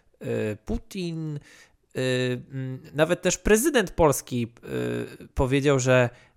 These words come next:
on wierzy w to, że Donald Trump w dwadzieścia cztery godziny zakończy wojnę.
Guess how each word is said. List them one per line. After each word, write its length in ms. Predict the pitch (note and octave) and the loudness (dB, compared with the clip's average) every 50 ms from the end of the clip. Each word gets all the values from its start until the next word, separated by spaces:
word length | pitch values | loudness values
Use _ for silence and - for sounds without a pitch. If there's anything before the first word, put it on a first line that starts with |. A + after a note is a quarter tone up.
| _ _ - | _ _ 2
on 240 | - D3 F3+ F3 C#3 | 4 4 6 4 2
wierzy 440 | A#2 B2 C3+ D#3+ F3+ F3 E3+ E3 D#3 | 0 4 4 6 6 6 4 2 0
w 100 | - - | 0 2
to, 180 | - D#3+ F3 | 4 4 6
że 140 | D3+ D3 C#3 | 6 4 4
Donald 400 | B2+ D3 D3+ D3+ C#3 B2 - - | 4 4 2 2 0 -2 -4 -8
Trump 380 | _ - - C#3 C#3+ D3+ D3 C3+ | _ -2 2 2 2 2 2 -2
w 20 | |
dwadzieścia 380 | B2 A#2 B2+ C3 C#3+ C#3+ - B2 | -2 0 0 2 2 0 -2 -4
cztery 260 | - - B2+ B2 A#2 | -4 -4 -2 -2 0
godziny 300 | B2 A#2+ A#2+ B2+ C3 A#2+ | 0 0 0 -2 -2 -2
zakończy 400 | A#2 A2+ - C3 A#2+ - - A#2 | -2 -2 -2 -2 -4 -2 -2 0
wojnę. 380 | A2+ B2+ B2+ A#2 G#2+ G#2+ G#2 | 4 4 4 4 2 -4 -10